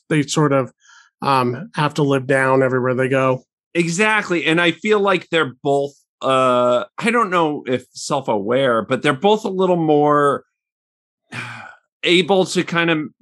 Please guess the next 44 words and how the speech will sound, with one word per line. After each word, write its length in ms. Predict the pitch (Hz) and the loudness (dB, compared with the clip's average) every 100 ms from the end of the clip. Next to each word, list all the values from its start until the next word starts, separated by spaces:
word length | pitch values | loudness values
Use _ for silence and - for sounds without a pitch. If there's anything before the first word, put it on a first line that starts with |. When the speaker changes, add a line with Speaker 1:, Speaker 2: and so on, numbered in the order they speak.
| - | -6
Speaker 2:
poke 220 | 151 143 | -6 -4
fun 260 | 143 143 | 0 2
at 140 | 180 170 | 2 0
themselves, 800 | 202 190 214 208 208 254 254 - _ _ - | -4 -2 2 2 2 -4 -14 -20 _ _ -10
uh, 260 | - 143 139 | -4 0 0
than, 200 | 127 139 | 0 -2
like 180 | 135 131 | 0 0
Speaker 1:
Certainly, 680 | 285 269 202 165 156 147 147 | 0 0 0 2 2 0 0
yeah. 200 | 156 147 | -2 0
I 80 | 147 | 0
mean, 160 | 185 185 | 2 2
I 120 | 190 | 0
think 460 | - 233 202 190 - _ _ _ | 0 0 0 -2 -14 _ _ _
Nicolas 360 | 247 262 180 160 | -2 2 0 0
Cage 380 | - 175 160 139 | 0 2 4 2
has 160 | 123 - | 0 -2
had 400 | 170 160 180 160 | -4 0 0 0
kind 220 | - 247 | 0 2
of 80 | 190 | 2
a 80 | 139 | 2
bit 140 | 143 | 2
of 100 | 135 | 0
a 60 | 120 | -2
comeback 540 | - 180 143 127 117 | 0 2 2 2 0
in 60 | 135 | 0
the 60 | 127 | 0
last 280 | 127 120 | 0 -2
couple 240 | - 127 117 | -4 -4 -4
of 80 | 113 | -4
years. 500 | 123 117 110 107 - | -2 0 -2 -2 0
Speaker 2:
Oh, 160 | 139 | 0
hell 260 | 104 117 214 | 0 0 0
yeah, 140 | 208 | 2
he 240 | 143 131 131 | 2 4 2
Speaker 1:
Um, 100 | 131 | 4
he 60 | |
Speaker 2:
has. 140 | 170 160 | 2 4
Speaker 1:
sort 160 | 233 | 2
of 160 | 202 160 | 0 0
found 320 | 185 170 165 | 0 2 2
his, 420 | 143 147 127 - - | 2 2 2 -4 -4
his 280 | 156 139 135 | 0 0 2
niche 380 | 147 175 175 | 2 2 0
again. 640 | 143 120 120 107 107 107 | -2 0 -2 -2 -4 -6